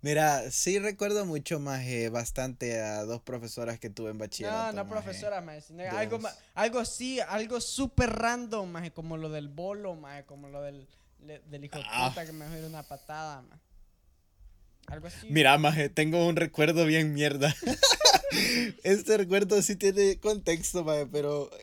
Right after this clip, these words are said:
Speaker 1: es bien pendejo porque también me visita así de la nada, sin, sin na-, sin qué, maje. Eh, eh, esto pasó hace como, ¿qué?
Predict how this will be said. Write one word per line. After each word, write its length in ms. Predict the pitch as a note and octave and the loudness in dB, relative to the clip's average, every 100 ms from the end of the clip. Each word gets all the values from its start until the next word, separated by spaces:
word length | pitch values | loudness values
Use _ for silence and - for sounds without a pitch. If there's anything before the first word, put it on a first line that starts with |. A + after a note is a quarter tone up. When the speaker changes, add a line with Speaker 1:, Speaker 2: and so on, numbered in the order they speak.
| C3 | -4
Speaker 1:
es 100 | F3 | 2
bien 240 | A3 A3 | 4 4
pendejo 480 | B3+ B3+ F#3 F#3 G3+ | 2 -2 2 2 2
porque 580 | E3+ E3+ D#3+ D#3 C#3+ - _ _ - - | 0 -4 -4 -4 -4 -8 _ _ -20 2
también 380 | D3 C3 C3+ D3+ | 2 2 -2 -4
me 120 | C#3+ | -6
visita 440 | C3 - C#3 C#3 | -6 -6 -6 -6
así 240 | B2+ - C3 | -6 -8 -8
de 80 | B2+ | -6
la 120 | A2+ | -6
nada, 440 | A2+ C3 C3 A2+ | -6 -6 -6 -6
sin, 380 | A2 A#2+ A2+ G#2 | -8 -10 -10 -10
sin 220 | - B2 | -10 -8
na-, 160 | C3 C3 | -8 -8
sin 200 | - E3 | -6 -6
qué, 200 | F#3 F#3+ | -2 -4
maje. 360 | G#3 D#3 C#3+ - - - - _ - | -2 -4 -6 -10 -18 -20 -20 _ -6
Eh, 240 | D#3 C3+ | 0 2
eh, 80 | D#3 D3 D#3+ C#3+ | 0 -2 -14 -8
esto 260 | D#3 E3 | -6 -4
pasó 220 | C#3+ C#3 | -4 -2
hace 200 | D3 - - | -2 -4 -4
como, 800 | C#3+ C3+ C3 C3 C3 C3 B2+ B2 - _ _ _ _ _ - - | -6 -4 -4 -4 -4 -6 -8 -10 -16 _ _ _ _ _ -20 -20
¿qué? 320 | - G#2+ B2+ | -16 -12 -10